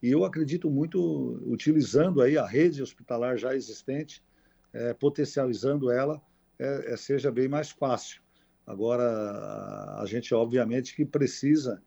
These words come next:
modernizar cada vez mais a gestão estadual da Secretaria de Saúde, pela complexidade que é. Não é fácil. Você trabalha numa secretaria em que tem que cuidar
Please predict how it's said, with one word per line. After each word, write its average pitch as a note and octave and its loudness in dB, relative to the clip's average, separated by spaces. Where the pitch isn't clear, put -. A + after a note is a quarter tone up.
modernizar C#3 2
cada A2 -2
vez B2 -4
mais B2+ -2
a A2+ -6
gestão C#3+ -2
estadual C#3 4
da C#3 0
Secretaria C#3+ -2
de D3 -10
Saúde, C#3 -2
pela D#3+ -4
complexidade E3 -4
que B2+ -4
é. F#2+ -4
Não A2 -12
é D3+ -12
fácil. G3+ -10
Você B2 0
trabalha B2 2
numa C3+ 2
secretaria B2 0
em E3+ -6
que D3+ -10
tem E3 -4
que D#3+ -12
cuidar C#3+ 2